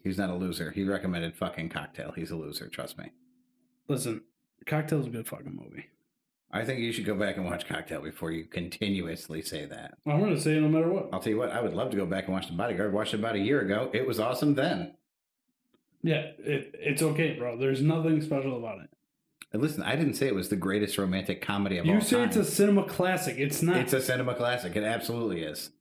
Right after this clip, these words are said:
Speaker 2: No, it's not.
Speaker 1: Everybody should watch The Bodyguard.
Speaker 2: Listen, if Armageddon isn't a cinema classic,
Speaker 1: Armageddon's absolutely a cinema classic.
Speaker 2: You, weren't you giving me shit for saying it was one of the greatest movies of all time?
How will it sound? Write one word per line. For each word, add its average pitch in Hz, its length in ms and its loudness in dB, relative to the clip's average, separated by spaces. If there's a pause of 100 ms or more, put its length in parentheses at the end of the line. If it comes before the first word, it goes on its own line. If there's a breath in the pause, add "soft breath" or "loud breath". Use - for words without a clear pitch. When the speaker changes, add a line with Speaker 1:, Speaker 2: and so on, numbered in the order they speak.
Speaker 2:
No, 151 360 4
it's - 160 -4
not. 143 100 4
Speaker 1:
Everybody 143 520 4
should 127 180 0
watch 110 260 -2
The 104 80 0
Bodyguard. 85 560 -2
Speaker 2:
Listen, 156 440 2
if 156 200 0
Armageddon 185 840 2
isn't 160 260 4
a 147 80 4
cinema 160 320 2
classic, 147 340 0
Speaker 1:
Armageddon's 131 400 2
absolutely 110 680 2
a 82 60 -4
cinema 80 300 -4
classic. - 480 -10 (1160)
Speaker 2:
You, 185 260 2
weren't 233 260 4
you 254 80 6
giving 233 200 4
me 214 100 4
shit - 300 2
for 185 100 0
saying 190 260 2
it 175 100 6
was 165 80 4
one 175 100 4
of 175 60 6
the 156 120 4
greatest 170 240 2
movies 175 240 6
of 156 80 4
all 170 100 4
time? 170 240 0